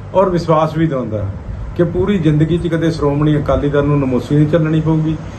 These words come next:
ਪੂਰੀ ਵਫਾਦਾਰੀ ਨਾਲ, ਅਮ, ਪਾਰਟੀ ਦੀ ਔਰ ਲੋਕਾਂ ਦੀ ਜਿਹੜੀ ਸੇਵਾ ਕਰਾਂਗਾ, ਪੰਜਾਬ ਦੇ ਹੱਕਾਂ ਦੀ ਡਟ ਕੇ ਲੜਾਈ ਲੜਾਂਗਾ। ਅੱਜ ਪੰਜਾਬ ਦੇ ਅੰਦਰ ਜਿਹੜੀਆਂ ਕੇਂਦਰ ਦੀਆਂ ਪਾਰਟੀਆਂ ਪੰਜਾਬ ਨੂੰ ਬਰਬਾਦ ਕਰਨ 'ਚ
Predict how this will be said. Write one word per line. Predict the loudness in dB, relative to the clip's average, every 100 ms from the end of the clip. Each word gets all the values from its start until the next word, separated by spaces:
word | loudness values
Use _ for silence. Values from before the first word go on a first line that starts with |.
| -12 -2 2
ਪੂਰੀ | 4 4 4
ਵਫਾਦਾਰੀ | 2 0 2 2 2 2
ਨਾਲ, | 2 2 0 -4 -14 -16 -16 -8 -2
ਅਮ, | 0 -2 -6 -6
ਪਾਰਟੀ | 0 2 2 0
ਦੀ | -2 0 -2 -4 -10 -6 0
ਔਰ | 2
ਲੋਕਾਂ | 2 2 2
ਦੀ | 0
ਜਿਹੜੀ | 0 0
ਸੇਵਾ | 0 0 2 2
ਕਰਾਂਗਾ, | 4 2 4 2
ਪੰਜਾਬ | 2 2 4 2 2
ਦੇ | 2 0
ਹੱਕਾਂ | -2 0 2 4
ਦੀ | 2 0 -4 -14 -14 -12 -8 0
ਡਟ | 0 0
ਕੇ | -2 2 2 2 -4 -16 -8
ਲੜਾਈ | 0 2 4 2
ਲੜਾਂਗਾ। | -2 -4 -4 -4
ਅੱਜ | -4
ਪੰਜਾਬ | -4 -2 0 0 0
ਦੇ | 0 -2
ਅੰਦਰ | 0 -2 -2 -4 -12 -16 -16 -14 -14 -12 -12 -2
ਜਿਹੜੀਆਂ | 2 4 4 2
ਕੇਂਦਰ | 2 0 2 2
ਦੀਆਂ | 2 2 2
ਪਾਰਟੀਆਂ | 2 2 2 2 2
ਪੰਜਾਬ | 2 2 2 2
ਨੂੰ | 2 2
ਬਰਬਾਦ | 2 2 2 2
ਕਰਨ | 0 -2
'ਚ | -2